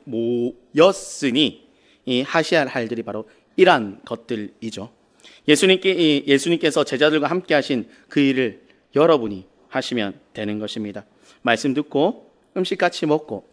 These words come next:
그 사역을 하면 되는 거죠. 그렇다면 앞서 말씀드린 것처럼 첫 번째로 같이 말씀 듣는 것을 조금 살펴보고자 합니다. 우리는 지금,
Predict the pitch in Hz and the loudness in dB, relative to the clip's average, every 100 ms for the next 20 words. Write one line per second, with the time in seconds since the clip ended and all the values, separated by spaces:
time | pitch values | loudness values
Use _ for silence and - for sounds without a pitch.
0 | _ - 113 - 151 110 98 - _ - | _ -14 -12 -4 -4 -4 -8 -16 _ -8
1 | 143 117 92 101 98 95 - _ _ - | -6 -4 -8 -12 -12 -14 -18 _ _ -20
2 | - - 202 208 196 190 156 147 170 151 | -12 0 2 4 6 6 6 4 2 2
3 | 170 151 143 139 147 131 113 - 247 240 | 2 0 0 0 -2 -4 -4 0 2 2
4 | 165 151 117 - _ _ _ - 175 - | 2 2 0 -6 _ _ _ -2 -2 -2
5 | - 160 - _ _ _ _ - 120 117 | -2 -2 -4 _ _ _ _ -2 2 2
6 | - 180 170 170 175 151 117 - 117 110 | 0 -2 0 0 0 -2 -6 -6 -10 -8
7 | 110 120 123 - 156 147 113 101 117 117 | -8 -8 -8 -6 -4 -2 -4 -4 -8 -8
8 | 104 101 101 104 _ - - 320 - 156 | -8 -10 -12 -16 _ -18 -14 -14 -2 4
9 | 196 190 156 120 - 147 151 135 95 | 6 6 4 2 -2 2 2 2 -4